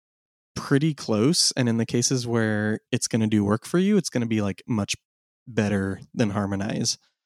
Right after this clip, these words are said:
Um, so yeah, I, I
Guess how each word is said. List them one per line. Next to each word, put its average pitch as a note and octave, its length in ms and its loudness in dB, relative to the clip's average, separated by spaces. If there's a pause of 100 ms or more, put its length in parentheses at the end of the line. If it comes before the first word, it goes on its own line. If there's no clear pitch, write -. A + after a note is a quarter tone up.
(320)
Um, F#2 580 -2
so F#2+ 600 0 (580)
yeah, C#3 220 4
I, G2+ 220 0
I B2+ 40 2